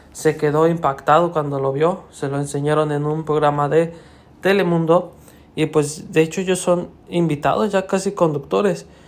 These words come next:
Entonces, este, le enseñaron esto a Clovis y, pues, obviamente Clovis se quedó impactado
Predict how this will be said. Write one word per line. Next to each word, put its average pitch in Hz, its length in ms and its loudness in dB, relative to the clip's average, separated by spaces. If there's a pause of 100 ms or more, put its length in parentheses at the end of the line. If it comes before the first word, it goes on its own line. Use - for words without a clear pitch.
(240)
Entonces, 196 540 2
este, 165 440 -2 (380)
le 170 120 4
enseñaron 175 680 4
esto 190 540 2
a 175 400 4
Clovis 185 460 4 (460)
y, 151 100 -2
pues, 151 260 0
obviamente 180 520 -2
Clovis 175 640 2 (300)
se - 240 -4
quedó 151 200 4
impactado 175 720 4